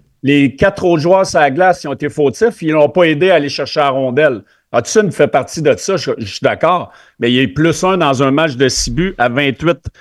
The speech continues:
quarante. Ça a été le meilleur joueur du Canadien de loin hier. Est-ce que, est-ce que Hudson est parfait ? Allez voir n'importe quel défenseur de la Ligue nationale.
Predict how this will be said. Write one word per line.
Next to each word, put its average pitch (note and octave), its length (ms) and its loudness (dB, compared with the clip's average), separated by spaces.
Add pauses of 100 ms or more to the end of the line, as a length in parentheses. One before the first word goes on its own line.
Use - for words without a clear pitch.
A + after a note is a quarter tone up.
(300)
quarante. C3+ 400 -2
Ça C#3+ 100 -2
a C3 40 2
été D#3 180 -2
le D3 120 2
meilleur D3+ 260 0
joueur D#3 200 0
du B2 100 -10
Canadien C3 600 -2 (260)
de C#3 100 2
loin B2+ 360 2
hier. B2+ 320 0
Est-ce G#2 240 -6
que, B2 440 0 (300)
est-ce - 160 -4
que D#3+ 60 2
Hudson E3+ 260 2
est D#3 120 4
parfait ? F3+ 420 -2
Allez C3+ 220 2
voir D#3+ 220 2
n'importe E3+ 460 -2
quel F3 220 2
défenseur C#3+ 520 -2
de C#3 40 -2
la C3 100 2
Ligue B2 120 -6
nationale. A#2+ 640 -2